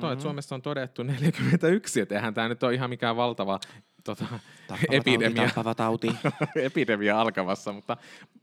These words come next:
Speaker 1: siis
Speaker 2: Mm.
Speaker 1: minäkin varasin kuule tiistai-aamuna,
Speaker 2: Mä
Speaker 1: kun
Speaker 2: meinasin
Speaker 1: heräsin.
Speaker 2: just kysyä, että
Speaker 1: Kyllä,
Speaker 2: ootko
Speaker 1: totta
Speaker 2: varannut
Speaker 1: kai.
Speaker 2: ajan?
Speaker 1: Mä olen sinkkumies, niin totta kai minä olen varannut ja käytän prep-lääkitystä,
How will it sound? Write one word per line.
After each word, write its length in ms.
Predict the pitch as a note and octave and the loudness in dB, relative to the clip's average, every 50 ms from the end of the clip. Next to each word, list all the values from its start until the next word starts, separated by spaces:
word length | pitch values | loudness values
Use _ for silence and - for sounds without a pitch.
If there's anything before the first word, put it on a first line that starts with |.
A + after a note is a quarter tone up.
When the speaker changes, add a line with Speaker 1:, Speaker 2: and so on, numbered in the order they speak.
| _ _ _ | _ _ _
Speaker 1:
siis 280 | - - E3+ F3 - | -8 -8 -8 -8 -8
Speaker 2:
Mm. 60 | A2 A2+ | -14 -14
Speaker 1:
minäkin 480 | A2+ A2+ F#3+ G3+ F#3+ B2 - C3 B2+ | -6 0 2 2 2 4 2 2 2
varasin 380 | C#3+ D#3+ E3+ D#3+ C3+ A#2+ A#2+ A2 | 4 4 4 4 2 0 -2 -2
kuule 220 | A#2+ A2+ A2+ A2 | 0 2 2 0
tiistai-aamuna, 800 | - - D#3 C#3+ G#2 - - C3+ D3 D3+ E3 E3 D#3 D3 C#3 C3+ | 0 0 -2 -2 -2 0 0 0 0 2 2 0 0 0 0 -2
Speaker 2:
Mä 40 | B2+ | 0
Speaker 1:
kun 80 | B2+ C#3 | 0 2
Speaker 2:
meinasin 180 | D3+ D3+ C#3+ C3 | 2 2 2 2
Speaker 1:
heräsin. 180 | A2+ F#3 F#3+ | 2 2 0
Speaker 2:
just 180 | A2 G2+ F#2+ - | 0 -2 -4 -10
kysyä, 360 | - - B2+ B2 - A2+ G#2 | -10 -10 -10 -8 -6 -6 -4
että 100 | F#2+ G2+ | -2 0
Speaker 1:
Kyllä, 440 | G#2+ A2+ B2 C3 B2 A2 G#2 F#2+ G2 | 0 2 2 0 0 -2 -2 -2 -2
Speaker 2:
ootko 140 | F#2+ F#2 G2 | -2 0 -2
Speaker 1:
totta 120 | G2 G#2+ | -4 -2
Speaker 2:
varannut 280 | B2 C#3 F2+ E2 D#2+ E2+ F#2 | -2 -4 -4 -4 -4 -4 -4
Speaker 1:
kai. 120 | F#2+ G2 | -2 -2
Speaker 2:
ajan? 300 | G2 - E3+ E3+ E3+ E3+ | -2 -2 -4 -6 -6 -8
Speaker 1:
Mä 200 | F3+ F3 - - G2+ | -10 -10 -8 -6 -4
olen 200 | F2+ F2+ F2 - - | -2 -2 -4 -6 -10
sinkkumies, 800 | - - - A2+ A2 - _ - D3+ C#3+ D3+ D#3+ D#3+ D3+ - - - | -12 -8 -6 -6 -6 -6 _ -6 -4 0 2 2 2 2 0 -2 -6
niin 220 | C#3+ C3+ C3 C3 B2+ | -6 -6 -6 -8 -8
totta 240 | - A2+ - - F#2+ | -8 -8 -8 -8 -8
kai 160 | - G#2+ A2+ | -6 -4 -4
minä 180 | A#2+ A2+ G#2+ G2+ | -4 -2 0 0
olen 140 | F#2+ F#2 F2 | 0 0 0
varannut 440 | F2+ F2+ F2+ F2 E2+ E2 E2 - | 0 -2 -2 -2 -4 -6 -8 -6
ja 160 | - E2+ E2+ F2+ - | -6 -6 -6 -6 -2
käytän 360 | - F#2+ F#2 F2+ F#2 F#2 F2+ - | 0 0 0 0 0 -4 -4 -4
prep-lääkitystä, 880 | - A2+ A#2+ A#2 - - G#2+ A2+ B2+ B2 - B2 B2 A#2 - - A#2 | -2 -2 -2 -2 -4 -6 -4 -4 -4 -4 -6 -8 -8 -8 -8 -8 -8